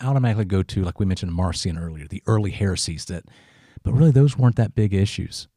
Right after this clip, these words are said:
I mean, people wanna think that they're big issues, but they really were squelched pretty quickly. You know, Arianism was, was defeated pretty resoundingly. Only two bishops went for it, and that was Arius and Eusebius.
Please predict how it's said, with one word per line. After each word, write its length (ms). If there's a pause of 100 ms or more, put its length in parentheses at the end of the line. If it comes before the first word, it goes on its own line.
(120)
I 40
mean, 120
people 260
wanna 180
think 340
that 80
they're 140
big 200
issues, 460 (380)
but 120
they 100
really 240
were 100
squelched 420
pretty 160
quickly. 400
You 60
know, 240 (500)
Arianism 840 (120)
was, 520 (240)
was 200
defeated 580 (160)
pretty 220
resoundingly. 540
Only 160
two 220
bishops 640 (260)
went 220
for 240
it, 120
and 80
that 80
was 100
Arius 360
and 80
Eusebius. 420